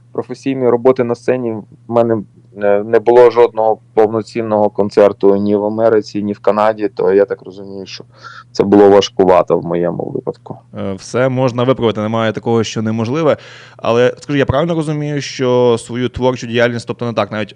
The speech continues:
Speaker 2: творчу колективну діяльність ти поки що поставив на паузу з гуртами?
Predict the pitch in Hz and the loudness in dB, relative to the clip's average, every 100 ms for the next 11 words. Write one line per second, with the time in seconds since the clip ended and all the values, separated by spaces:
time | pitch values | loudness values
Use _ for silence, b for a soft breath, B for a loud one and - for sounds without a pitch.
0 | - 117 131 123 113 131 123 113 131 123 | -18 -6 -6 -4 -10 -8 -8 -6 -8 -6
1 | 117 117 117 110 - 123 - 117 - 107 | -2 -2 -2 -8 -12 -12 -10 -12 -6 -4
2 | 110 107 110 107 113 117 110 113 110 113 | -4 -4 -2 -2 -2 -4 -4 -4 -4 -4
3 | 113 113 123 | -2 -2 -4